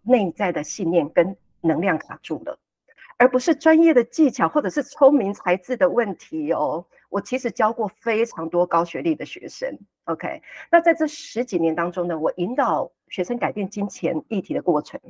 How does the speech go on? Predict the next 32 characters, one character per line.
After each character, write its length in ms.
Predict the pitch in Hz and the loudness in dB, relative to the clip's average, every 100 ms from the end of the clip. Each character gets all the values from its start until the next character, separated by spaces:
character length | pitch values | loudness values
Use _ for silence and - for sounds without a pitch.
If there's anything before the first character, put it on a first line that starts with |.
| - _ - - | -20 _ -20 -8
我 120 | - | -2
发 220 | 196 277 320 | 0 2 0
现， 200 | 349 320 - | 2 2 2
诶， 320 | 254 330 494 _ _ _ - | 4 4 2 _ _ _ -8
学 240 | - 233 | 0 0
生 200 | 285 330 | 4 2
从 320 | - 202 220 | 2 -4 -4
日 300 | 214 349 320 | -4 0 0
常 260 | - 151 175 | 0 -4 -4
生 240 | - 208 | 0 2
活 140 | 196 190 | 4 4
当 180 | 185 | 2
中 160 | 190 196 | 0 -2
来 140 | 170 | -2
觉 300 | 160 - 160 | -4 -2 0
察 360 | 180 - 151 147 - | 0 -2 -4 -4 -4
引 280 | 180 170 277 | -2 -2 -2
起 220 | - 170 135 | -6 -6 -6
自 220 | - 277 | -6 -6
己 200 | 190 - | -6 -10
的， 280 | - 143 135 - _ _ _ - | -4 -2 -2 -6 _ _ _ 0
呃， 120 | 208 | 0
自 200 | - - | 4 2
己 140 | - 190 | 2 4
有 120 | 175 | 2
情 280 | - 175 175 | 2 -2 0
绪 120 | 262 | 2
的 120 | 185 | 2
金 360 | - 285 302 302 | 2 2 2 2
钱 320 | - 160 156 | 0 -2 -2
事 400 | - - 254 160 | -6 -6 -4 -4
件， 320 | - 180 - | -4 -2 -2